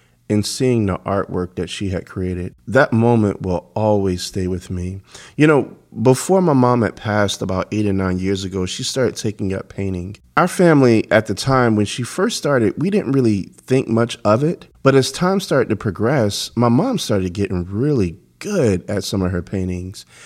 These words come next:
And people started to purchase her paintings. As a matter of fact, she even had some in a few restaurants. And I was so proud as a child of seeing her make a success out of what she was creating.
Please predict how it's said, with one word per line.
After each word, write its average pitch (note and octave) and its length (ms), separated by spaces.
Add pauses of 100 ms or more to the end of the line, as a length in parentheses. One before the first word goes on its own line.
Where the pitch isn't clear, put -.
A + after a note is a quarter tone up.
(260)
And B2 340
people G3+ 260
started A#2+ 340
to G2+ 80
purchase C#3 440
her G2+ 80
paintings. F2+ 460
As G2 120
a A2+ 40
matter A2+ 240
of G#2+ 80
fact, A2+ 400 (300)
she - 180
even D#3+ 180
had B2+ 240
some B2+ 240
in A2+ 100
a G#2+ 60
few B2+ 240
restaurants. G#2+ 640
And A2 140
I F#3 60
was D3+ 140
so A#2 200
proud G2+ 720
as G#2+ 200
a G#2 60
child F#2+ 580 (100)
of G#2 120
seeing C#3+ 520
her F#2 520
make A#2 260
a G#2+ 60
success - 640
out G2 120
of F#2 80
what G2 180
she - 140
was F#2 180
creating. F#2 640